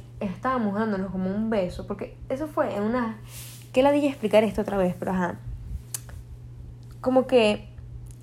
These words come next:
tuvimos una hora libre, vamos a ponerlo así, tuvimos una hora libre y tuvimos que pasar esas dos horas libres que tuvimos en la cafetería.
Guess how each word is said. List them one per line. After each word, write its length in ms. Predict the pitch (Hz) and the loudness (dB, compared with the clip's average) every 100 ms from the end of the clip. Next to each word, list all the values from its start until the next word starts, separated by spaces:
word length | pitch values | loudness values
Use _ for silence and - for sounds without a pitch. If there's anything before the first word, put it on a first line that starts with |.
| - - | -18 2
tuvimos 320 | 269 294 233 | 4 6 6
una 240 | 240 233 | 8 8
hora 160 | 220 196 | 8 8
libre, 320 | 185 175 - | 6 4 4
vamos 220 | 190 226 | 4 4
a 60 | 247 | 4
ponerlo 300 | 240 202 202 | 4 2 0
así, 260 | 185 - - - | -2 -8 -10 2
tuvimos 380 | 294 294 277 240 | 6 6 6 4
una 200 | 247 226 | 4 4
hora 160 | 240 262 | 4 6
libre 420 | 233 196 208 214 - - - | 6 4 2 -2 -10 -16 -4
y 100 | 240 | 0
tuvimos 300 | 220 214 220 | 2 2 2
que 80 | 262 | 2
pasar 280 | 262 262 226 | 2 2 0
esas 260 | 214 190 | 0 0
dos 160 | 208 214 | 2 4
horas 260 | - 247 247 | 6 6 4
libres 300 | 254 240 233 | 2 2 0
que 80 | 226 | 0
tuvimos 460 | 240 220 190 190 - | 0 2 2 -2 -4
en 100 | - | -2
la 100 | 190 | 0
cafetería. 540 | 185 180 190 302 269 | 0 -2 2 4 4